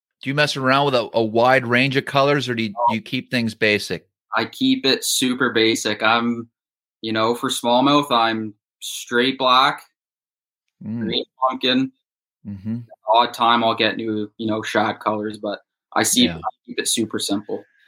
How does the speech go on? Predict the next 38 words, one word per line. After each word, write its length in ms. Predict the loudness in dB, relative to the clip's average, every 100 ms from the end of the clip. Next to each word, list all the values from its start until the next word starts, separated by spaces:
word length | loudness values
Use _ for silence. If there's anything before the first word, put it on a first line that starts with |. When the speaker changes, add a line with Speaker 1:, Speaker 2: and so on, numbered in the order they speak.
| _ _ _ _ _ -4
Speaker 1:
All 120 | 0
right, 160 | 2
good 160 | 2 0
stuff. 180 | 0 0
I 60 |
gotta 180 | 2 4
ask 240 | 2 2 -2
you, 80 |
what 220 | 0 2 2
is 100 | 2
your 120 | 0
favorite 840 | -2 0 2 2 2 0 0 _
place 400 | -6 0 0 0 -2
to 120 | -2
chase 380 | 2 2 2 0
smallmouth, 680 | 0 0 0 -2 -4 -8
uh, 260 | -4 -2 -2
in 180 | -2 -2
North 240 | 0 -2
America? 460 | -2 0 0 -2 -6
'Cause 180 | -6 0
obviously 420 | 0 0 -4 -4
from 200 | -4 -4
Canada, 340 | 0 2 2
you 100 | 0
get 180 | 0 0
down 200 | 2 0
to 80 | 0
the 80 | -4
States 380 | 0 0 0 -4
as 120 | -2
well 200 | 0 0
and 100 | 0
do 100 | 0
a 40 |
lot 140 | 2 0
of 80 | 0
fishing. 420 | 0 0 -2